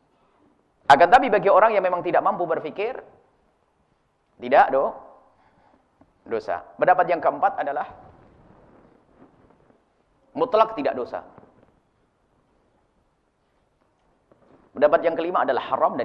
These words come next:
ini jauh dari benar. Bagaimana member-, menggunakan otaknya adalah haram, ini adalah jauh dari, dari kebenaran. Maka pendapat yang dikukuhkan adalah ini. Bertaklid di dalam urusan akidah adalah sah, imannya dianggap. Cuman berdosa bagi orang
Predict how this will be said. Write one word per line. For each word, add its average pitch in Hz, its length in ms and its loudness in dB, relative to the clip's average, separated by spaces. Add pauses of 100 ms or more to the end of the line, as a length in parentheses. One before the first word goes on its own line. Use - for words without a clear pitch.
ini 135 80 -10
jauh 120 320 -6
dari 107 160 -8
benar. 95 320 -14 (400)
Bagaimana 113 400 -4
member-, 110 480 -6
menggunakan 127 480 -4
otaknya 113 400 -4
adalah 120 160 -4
haram, 131 320 -2
ini 117 80 -10
adalah 113 160 -8
jauh 120 160 -10
dari, 117 200 -6 (440)
dari 110 160 -8
kebenaran. 98 480 -10 (560)
Maka 120 240 0
pendapat 156 320 0
yang 139 160 -6
dikukuhkan 135 480 -4
adalah - 480 -2
ini. 113 160 -12 (880)
Bertaklid 214 480 0
di 180 80 -8
dalam 170 240 2
urusan 151 400 -4
akidah - 480 -6
adalah 151 480 -4
sah, 190 220 -12 (1120)
imannya 170 480 -2
dianggap. 131 420 -4 (920)
Cuman 190 320 0
berdosa 180 480 4
bagi 156 240 -2
orang 165 240 0